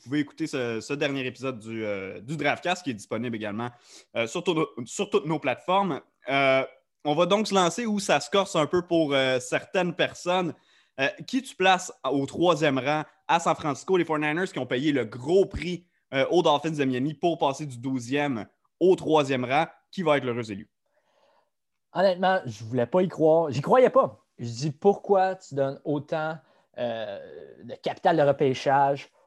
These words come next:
Speaker 2: pour monter jusqu'au troisième rang si c'est pas pour aller j-, chercher Justin Fields,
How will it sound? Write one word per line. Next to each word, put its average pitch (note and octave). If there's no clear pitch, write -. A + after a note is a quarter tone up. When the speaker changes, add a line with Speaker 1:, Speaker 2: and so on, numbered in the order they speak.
Speaker 2:
pour B2+
monter C#3+
jusqu'au D3+
troisième F3+
rang D#3+
si -
c'est D#3+
pas G3
pour E3
aller D3+
j-, B2
chercher C#3
Justin B2
Fields, C3+